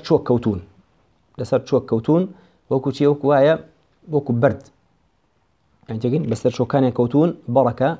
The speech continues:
جەثەمە ئەڵێ، يعني بەڕەکە، لەسەر چۆکانیان کەوتون، في ديارهم جاثمين، مردن. هەموویان. بەو سەیحە، بەو قیژەی کە کرا، مردن.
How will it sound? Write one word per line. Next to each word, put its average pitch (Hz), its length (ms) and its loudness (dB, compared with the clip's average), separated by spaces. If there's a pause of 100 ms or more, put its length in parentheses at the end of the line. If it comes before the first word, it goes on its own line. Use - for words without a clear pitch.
(320)
جەثەمە 135 360 2
ئەڵێ، 139 180 2 (180)
يعني 120 180 -2
بەڕەکە، 120 280 0
لەسەر 135 220 -4
چۆکانیان 127 380 -2
کەوتون، 151 300 0 (720)
في 135 120 2
ديارهم 135 320 6
جاثمين، 120 440 2 (120)
مردن. 107 280 2 (720)
هەموویان. 120 300 2 (120)
بەو 151 180 4
سەیحە، 151 280 -2 (520)
بەو 139 100 4 (100)
قیژەی 127 360 2
کە 123 120 0
کرا، 151 240 2 (480)
مردن. 95 300 0